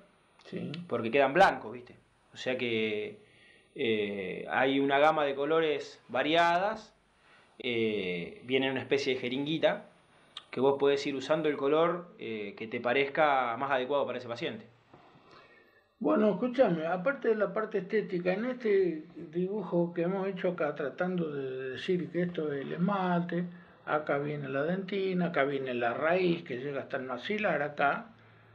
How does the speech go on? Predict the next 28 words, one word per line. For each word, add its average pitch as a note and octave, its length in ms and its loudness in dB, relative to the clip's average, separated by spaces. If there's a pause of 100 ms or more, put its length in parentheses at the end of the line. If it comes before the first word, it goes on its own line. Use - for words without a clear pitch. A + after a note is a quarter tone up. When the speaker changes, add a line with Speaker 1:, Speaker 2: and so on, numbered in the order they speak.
(240)
Speaker 1:
que - 100 -4
por B2 240 -4
ahí C#3 400 0 (220)
tiene D3 240 -6
algunos F3 320 0
pequeños F3+ 460 -2 (180)
problemas. C#3+ 340 -6 (380)
Por D4+ 140 6
acá E4 200 6
descubrimos A#3 800 0
otra A3 180 -2
plaquita, G#3+ 580 -2 (1080)
acá. - 440 2 (440)
Speaker 2:
Exacto. - 440 -4
Speaker 1:
Que F3+ 120 6
no B3+ 220 2
corresponde, G#3 840 0
no, F#3 240 -6
acá F3+ 260 -2
hay C#4 120 -2
algo C4 320 2
que G#3+ 120 -4
no A#3 180 -2
corresponde E3 600 -2
a A#2+ 40 0
esto. B2 200 -6
Speaker 2:
Exacto. C3 360 -4 (240)
Speaker 1:
Y B3 520 2